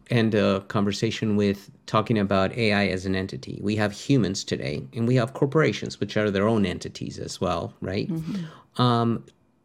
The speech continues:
Speaker 1: do you see a future where A I, a studio, will create these A I entities and create them as entities and legally be an entity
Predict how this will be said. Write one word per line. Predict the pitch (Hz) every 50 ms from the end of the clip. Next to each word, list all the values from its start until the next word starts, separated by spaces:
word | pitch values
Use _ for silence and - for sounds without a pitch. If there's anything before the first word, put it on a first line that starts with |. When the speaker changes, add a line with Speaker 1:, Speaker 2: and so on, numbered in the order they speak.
| _ _ _ _ _
Speaker 1:
do | - 123
you | 123 127 147 151
see | 151 - 147 135
a | 127
future | 131 - - 131 127 - - 123 117
where | 107 107 101 95 - -
A | 135 131 139 147 135
I, | 101 92 95 85 87 95 127 135 131 - _ _ _ _ _ - _ _ _ _
a | - -
studio, | - - - 127 120 107 107 95 92 95 98 104 101 - _ -
will | 107 107 107 104 104
create | 104 - - 120 107 107 101 -
these | 107 104 98 98 -
A | - 104
I | 104 101 98
entities | 85 - 101 107 101 110 104 - 131 131 143 160 - - -
and | 113 113 104 101
create | - - 120 110 104 113 120 -
them | 113 110 104
as | 98 - 98
entities | 92 98 - 92 - 117 113 101 110
and | 101 98 98 98
legally | 110 113 107 104 107 101 101 98
be | 92 92 107 110 107 101 85
an | 73 98 98 85
entity | - 104 98 98 - - 67 - - 98 98 113 135